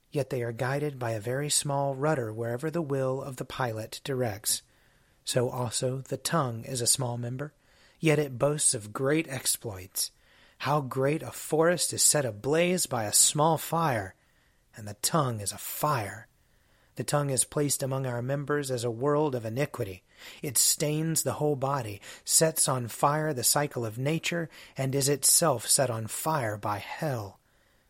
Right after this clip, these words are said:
For every species of beast and bird, of reptile and sea creature can be tamed and has been tamed by the human species. But no one can tame the tongue, a restless evil full of deadly poison.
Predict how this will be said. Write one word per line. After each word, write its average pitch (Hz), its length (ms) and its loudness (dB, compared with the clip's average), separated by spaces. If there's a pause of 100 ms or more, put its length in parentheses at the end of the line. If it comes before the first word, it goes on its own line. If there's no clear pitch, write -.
(140)
For 131 180 -4
every 160 300 0
species 151 760 0
of 107 220 -8
beast 147 380 -2
and 107 180 -8
bird, 147 380 0 (340)
of 123 160 -2
reptile 151 480 2
and 117 160 -4
sea 165 220 2
creature 147 480 -2
can 135 180 -2
be 117 120 -4
tamed 151 520 -6
and 131 160 -6
has 151 320 -2
been 113 220 -6
tamed 113 400 -6
by 131 100 0
the 117 80 -2
human 127 300 -2
species. 151 560 0 (720)
But 110 100 -10
no 104 220 -4
one 135 240 -2
can 107 160 -8
tame 131 300 0
the 139 80 0
tongue, 98 480 -4 (500)
a 135 80 2
restless 135 640 2
evil 113 380 -4
full 120 200 -4
of 110 140 -8
deadly 131 320 0
poison. 117 520 -2